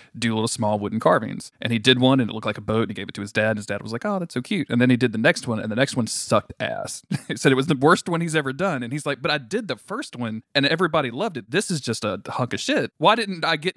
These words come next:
better? Like, why?" And I feel like, uh, learning that lesson, whenever you have to learn it, especially about creative endeavors, is so, so hard about, like, "Oh, I'm doing this thing, and ten thousand people like me, and I do the second thing, and a hundred people like me."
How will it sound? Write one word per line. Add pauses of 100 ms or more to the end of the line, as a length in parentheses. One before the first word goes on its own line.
(140)
better?
Like,
why?"
And
I
feel
like,
uh, (160)
learning
that
lesson,
whenever
you
have
to
learn
it,
especially
about
creative
endeavors,
is
so,
so
hard
about,
like,
"Oh,
I'm
doing
this
thing,
and (100)
ten
thousand
people
like
me,
and
I
do
the
second
thing,
and
a
hundred
people
like
me."